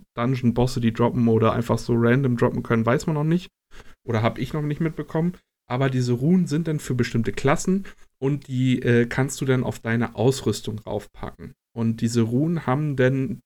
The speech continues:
entweder neue Fähigkeiten oder verändern Fähigkeiten. Und, äh, der große, der große Verkaufspunkt da dran ist halt so zum Beispiel, dass, äh, der Warlock kriegt die Metamorphose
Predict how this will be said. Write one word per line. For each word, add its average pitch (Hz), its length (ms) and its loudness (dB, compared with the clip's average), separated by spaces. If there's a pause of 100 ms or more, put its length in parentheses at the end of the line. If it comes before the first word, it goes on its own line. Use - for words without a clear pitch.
(140)
entweder 139 520 0
neue 110 300 4
Fähigkeiten 135 880 0
oder 110 240 -2
verändern 123 480 2
Fähigkeiten. 117 960 -2 (480)
Und, 113 440 2
äh, 107 360 2 (920)
der 107 100 -2
große, 117 760 2 (640)
der 110 80 -2
große 127 320 4
Verkaufspunkt - 880 -2
da 120 100 2
dran 123 260 0
ist - 240 -2
halt 123 240 2
so 120 160 2
zum 117 240 0
Beispiel, 117 460 2
dass, 110 340 2
äh, 110 380 2
der 110 160 4
Warlock 139 340 6
kriegt - 260 -2
die 120 80 0
Metamorphose 120 1080 2